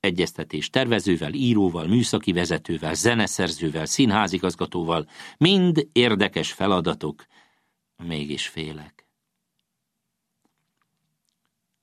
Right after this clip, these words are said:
A Robinsonságnak most vége. Bármilyen furcsa hangzik is. Így, karantén után.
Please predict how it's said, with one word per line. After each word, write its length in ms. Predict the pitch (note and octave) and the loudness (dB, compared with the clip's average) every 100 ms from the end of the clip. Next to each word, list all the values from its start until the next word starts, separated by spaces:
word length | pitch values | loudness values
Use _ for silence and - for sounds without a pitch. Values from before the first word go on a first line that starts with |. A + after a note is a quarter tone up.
| _ _ _ - | _ _ _ 2
A 320 | G#2 G2+ F#2+ - _ - | 4 4 0 -8 _ -6
Robinsonságnak 1500 | G2+ B2+ C#3 A2+ F#2+ F#2 E2 - G#2 F2+ D#2+ F2 A2 A2+ - | 2 4 6 4 4 0 0 0 2 2 2 0 0 -4 -8
most 520 | C3+ C3+ - - - - | -4 -4 -4 -16 -18 -6
vége. 680 | D#2+ C#2 - C#2+ - - _ _ _ _ _ _ _ _ _ _ _ _ - _ _ _ _ _ | -2 -2 -6 -16 -18 -20 _ _ _ _ _ _ _ _ _ _ _ _ -20 _ _ _ _ _
Bármilyen 640 | F#2 F#2+ D2+ D2 D2+ E2 | 2 4 2 -2 -6 -8
furcsa 380 | D2 E2 - G2 | -8 -8 -6 -6
hangzik 400 | F2+ G2+ G#2 G2+ | -4 -6 -6 -10
is. 320 | G#2 - - _ _ _ _ _ _ _ _ _ _ _ _ | -12 -12 -14 _ _ _ _ _ _ _ _ _ _ _ _
Így, 540 | C3+ E3 D#3+ D#3 _ _ _ | 2 4 2 -4 _ _ _
karantén 760 | - C3+ A#2+ G#2+ G2 G2 F2 F2 | 2 4 4 2 0 -2 -2 -2
után. 680 | D3 C3 - A#2+ A2+ G2+ | -4 -4 0 -2 -2 -6